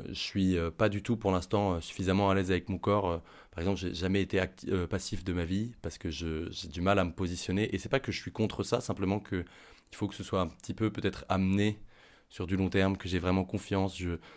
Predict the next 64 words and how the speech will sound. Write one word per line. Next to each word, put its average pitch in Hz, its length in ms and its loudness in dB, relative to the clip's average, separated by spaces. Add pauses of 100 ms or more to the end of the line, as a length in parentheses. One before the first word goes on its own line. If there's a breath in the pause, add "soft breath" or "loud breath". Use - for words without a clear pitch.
(220 loud breath)
je - 100 -4
sais - 80 -4
pas 127 140 8
trop - 200 0
comment 110 180 4
l'expliquer. 107 380 2
Pour 113 120 2
l'instant, 113 240 2
je 110 40 -2
me 101 60 -2
suis - 140 -8
pas 107 120 2
senti 110 240 -6
suffisamment 98 420 -2
en 90 40 -2
confiance 98 460 -6
avec 85 140 -6
qui - 100 -18
que - 80 -12
ce - 80 -6
soit 101 180 -6
pour - 140 -12
que 95 80 -10
ça 92 160 -8
se - 80 -10
passe. - 280 -4 (420 loud breath)
Et 92 100 2
c'est 107 120 -2
dans 104 140 4
ce - 80 -4
sens-là 123 320 4
où 107 140 4
je 90 180 -4
vois 92 340 4
mes 104 120 2
relations, 95 640 0
euh, 85 160 -6 (580 loud breath)
homosexuelles 98 500 2
aujourd'hui 98 500 4 (140)
un 101 80 2
peu 117 140 0
de 107 40 0
la 104 80 6
même 98 120 4
manière 101 360 4 (520 loud breath)
que 92 100 -4
je, 82 460 -4
j'avais 82 520 -4
mes 90 100 0
relations 85 360 -4
hétérosexuelles. 85 600 -2
Et - 40 -4
c'est 101 120 -8
certainement 107 400 -2
ce 113 80 -6
qui - 80 -4
est 92 40 -4
dommage 98 300 2
parce 90 160 -6
que - 80 -6
je 87 80 -2
me 92 140 0
prive 117 240 2
d'une 92 260 0